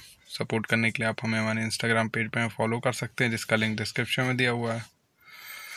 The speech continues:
तो दोस्तों, आज जिस मूवी का रिव्यू आज हम लेके आए हैं, वो एक बॉलीवुड इंडियन मूवी जिसका नाम दिल चाहता है। तो दोस्तों, मूवी का रिव्यू चालू करते हैं बिना टाइम गवाए। दिल चाहता is a two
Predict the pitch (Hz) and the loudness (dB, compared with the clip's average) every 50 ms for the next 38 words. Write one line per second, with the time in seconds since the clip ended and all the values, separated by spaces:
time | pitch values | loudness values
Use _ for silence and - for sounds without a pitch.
0 | - - - - - - - - - - - 123 123 127 107 - - 147 139 131 | -10 -10 -10 -10 -12 -14 -14 -14 -12 -6 -2 2 4 4 2 6 8 8 8 10
1 | 135 139 120 135 135 135 135 131 135 139 135 127 131 131 127 127 127 127 123 117 | 8 6 6 6 6 6 6 8 8 8 8 10 10 8 8 8 6 6 6 8
2 | 113 110 - 135 131 131 127 123 127 131 127 113 - - - - 139 120 117 117 | 6 6 8 6 6 8 8 6 6 4 4 2 -2 -6 -12 -6 2 6 6 6
3 | 113 - - 117 113 107 101 - - _ - - - - - - - - - - | 6 6 2 0 0 0 -2 -6 -12 _ -20 -20 -20 -18 -16 -14 -14 -14 -14 -16
4 | - _ - - - - - - 117 117 117 120 123 123 131 127 127 127 127 131 | -18 _ -16 -14 -14 -10 0 8 8 10 10 10 8 6 6 6 8 8 8 6
5 | 135 131 131 127 123 123 113 - - 123 120 117 113 104 110 110 110 - - 123 | 6 6 6 4 4 4 2 4 6 6 8 10 10 8 6 6 4 6 8 8
6 | 123 - 127 123 123 123 113 110 107 - - 120 117 113 113 113 113 120 113 117 | 8 8 6 4 4 2 2 0 0 0 2 4 4 4 4 4 4 6 6 6
7 | 117 117 - 113 113 117 117 - 123 120 - 139 135 131 127 127 127 120 127 120 | 4 4 4 4 4 4 2 2 0 2 2 2 2 2 2 2 4 4 2 2
8 | 123 120 117 120 120 120 120 113 - - _ _ _ _ _ _ - - - - | 4 4 4 4 4 4 2 0 -4 -12 _ _ _ _ _ _ -20 -18 -16 -14
9 | - - - - - _ _ _ _ 127 120 147 143 143 - 156 147 135 127 143 | -14 -14 -16 -16 -20 _ _ _ _ 4 6 6 6 8 10 10 10 10 12 10
10 | 143 139 135 135 127 123 131 | 10 10 10 8 4 2 0